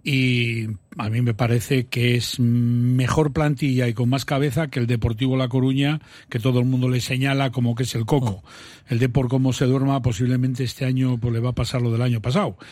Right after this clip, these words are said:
Speaker 1: Y como se duerma mucho, igual no juega ni el playoff, porque hay muchos equipos fuertes. Ayer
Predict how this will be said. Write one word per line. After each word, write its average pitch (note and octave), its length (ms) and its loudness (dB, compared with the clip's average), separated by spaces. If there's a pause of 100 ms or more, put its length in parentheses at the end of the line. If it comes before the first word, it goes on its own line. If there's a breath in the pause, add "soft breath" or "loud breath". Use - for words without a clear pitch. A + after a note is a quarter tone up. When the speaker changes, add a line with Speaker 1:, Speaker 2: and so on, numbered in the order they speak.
(240 loud breath)
Speaker 1:
Y B2 80 -4
como A#2 220 2
se B2 100 2
duerma B2 260 4
mucho, C3 280 0
igual B2 160 0
no A#2+ 100 2
juega C3 160 0
ni A#2 100 0
el G#2 80 -4
playoff, A2+ 380 0
porque A2 240 -2
hay B2+ 60 0
muchos C#3 460 0
equipos A#2 340 -4
fuertes. C#3 320 -4 (380 loud breath)
Ayer C#3 380 2